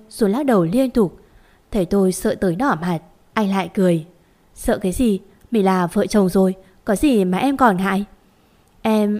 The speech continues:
à em đang có bầu, không được đâu." "Bác sĩ nói được, nhẹ nhàng một chút là được. Em yên tâm,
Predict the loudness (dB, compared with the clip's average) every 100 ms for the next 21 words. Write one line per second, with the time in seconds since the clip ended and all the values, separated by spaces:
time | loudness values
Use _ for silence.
0 | -6 -4 -2 0 0 0 0 0 2 4
1 | 2 -2 -6 -2 2 4 2 2 0 0
2 | _ _ _ _ _ _ _ _ _ _
3 | _ _ -4 -4 -2 0 0 0 2 2
4 | 0 -14 _ -4 -2 0 0 0 -2 0
5 | 0 0 0 2 0 -2 -16 _ _ -4
6 | 0 0 0 -2 -2